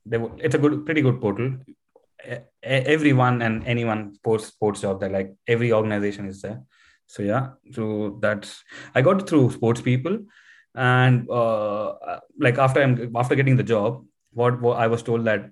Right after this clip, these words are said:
my social media part of it and my, what the work I've done for community development, because these, uh, because the club is going into a new direction right now, setting up a, they're setting up a junior cricket,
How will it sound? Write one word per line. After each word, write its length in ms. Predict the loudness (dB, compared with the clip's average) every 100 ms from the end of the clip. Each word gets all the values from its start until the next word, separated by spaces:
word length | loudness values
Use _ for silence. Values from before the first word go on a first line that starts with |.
| _
my 360 | -4 0 2 0
social 360 | 2 2 4
media 260 | 4 4 2
part 240 | 2 0
of 160 | 0 -2
it 200 | -2 -4 -6
and 320 | -4 -2 -2
my, 380 | -2 -2 -4 -6
what 240 | -6 -4 -2
the 60 |
work 240 | 2 2 2
I've 180 | -2 0
done 420 | -2 -2 -6 -10
for 300 | _ -4 -4
community 340 | 0 0 0 -2
development, 540 | 0 0 0 -4 -8 -16 -20 -18 -2
because 240 | -2 0
these, 240 | -4 -4 -4
uh, 280 | 0 2 0
because 260 | 0 -4 -4
the 80 | -8
club 360 | 0 2 2 2
is 140 | 0
going 200 | 0 0
into 180 | 0 0
a 40 |
new 160 | 0 -2
direction 460 | -2 -4 -4 -4
right 200 | -2 -2
now, 220 | -4 -8 -4
setting 300 | -4 -2 -2
up 100 | -4
a, 80 |
they're 160 | -4 -4
setting 240 | -4 -4
up 100 | -2
a 60 | -2
junior 300 | -2 -2 -4
cricket, 400 | -6 -4 -4 -6